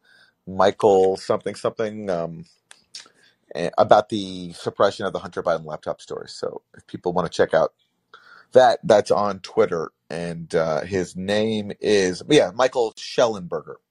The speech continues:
Uh, he has a new Twitter files thread. Um,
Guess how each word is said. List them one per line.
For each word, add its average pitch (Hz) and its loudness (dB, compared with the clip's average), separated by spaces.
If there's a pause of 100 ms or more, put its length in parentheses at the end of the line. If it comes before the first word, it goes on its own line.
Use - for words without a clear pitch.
(160)
Uh, 76 -10
he 101 -8
has 90 -2
a 87 -14
new 90 -6 (680)
Twitter 107 4
files - -2
thread. 82 -8 (640)
Um, 87 -4